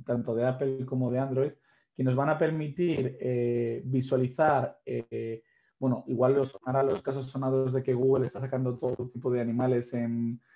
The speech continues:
si los buscas y los puedes cargar en realidad aumentada en un dispositivo en concreto, pues eso es esto. Que tú ahora mismo vas a poder visualizar a través de web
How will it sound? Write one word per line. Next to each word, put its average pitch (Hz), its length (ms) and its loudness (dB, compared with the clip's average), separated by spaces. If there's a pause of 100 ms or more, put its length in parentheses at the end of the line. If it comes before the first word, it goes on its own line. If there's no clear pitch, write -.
si - 140 -6
los 123 160 2
buscas 135 340 -2
y 127 40 -2
los 123 100 -2
puedes 123 200 -2
cargar 123 200 -2
en 127 80 0
realidad 117 280 0
aumentada 120 360 -2
en 123 60 0
un 120 40 0
dispositivo 120 480 -4
en 113 60 -4
concreto, 127 440 -4
pues 117 200 -8
eso 120 160 -8
es 120 80 -10
esto. 101 260 -12 (540)
Que 131 100 2
tú 139 120 4
ahora 147 120 8
mismo 156 260 2
vas 147 140 2
a 143 100 0
poder 147 160 2
visualizar 139 380 0
a 131 80 2
través 131 300 2
de 131 80 4
web 131 340 4